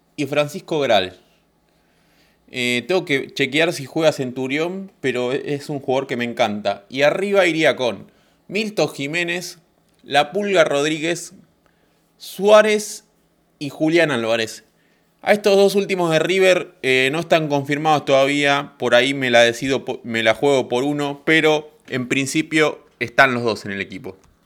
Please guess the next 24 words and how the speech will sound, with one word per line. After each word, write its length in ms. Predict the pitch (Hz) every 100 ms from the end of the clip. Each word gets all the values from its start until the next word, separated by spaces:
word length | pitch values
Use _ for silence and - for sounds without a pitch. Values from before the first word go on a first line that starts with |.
| _ _ _ _
Así 240 | - 127 165
que 120 | 147
nada, 400 | 135 120 104 98 _ _ - - _ _ _ _ _ _
voy 260 | - 180
a 20 | 170
armar 240 | 156 175
el 80 | 160
equipo 800 | 151 175 180 175 175 - - _ -
a 120 | 123
las 180 | 123 123
cinco 240 | 175 -
menos 260 | 143 131 131
diez, 440 | 156 170 165 -
lo 140 | 113 120
subo 280 | 165 156
a 80 | 147
Instagram 720 | 165 160 160 156 156 156 160 - _ _ _ _ _ _ -
para 220 | 113 117
que 100 | 120
no 120 | 135
me 180 | 147 123
quemen 260 | 147 143
muchos 300 | 131 147 151
jugadores. 720 | 131 120 120 151 151 147 -